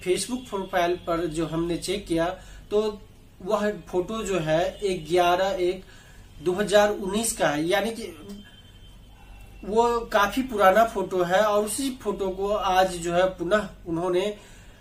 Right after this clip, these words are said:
अखबार में छपवा करके एक चर्चा का विषय बन गए हैं, क्योंकि अभी जो चु-, चुनाव का समय है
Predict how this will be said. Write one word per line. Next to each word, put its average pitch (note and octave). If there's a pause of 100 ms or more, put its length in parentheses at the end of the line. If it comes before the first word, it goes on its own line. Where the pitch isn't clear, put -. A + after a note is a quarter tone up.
(140)
अखबार F3
में F#3
छपवा E3
करके F3
एक F#3
चर्चा F3+
का F#3+
विषय E3
बन F3
गए E3
हैं, G3+
क्योंकि F#3+
अभी F#3+
जो E3
चु-, D#3+
चुनाव E3+
का F3
समय D#3+
है F#3+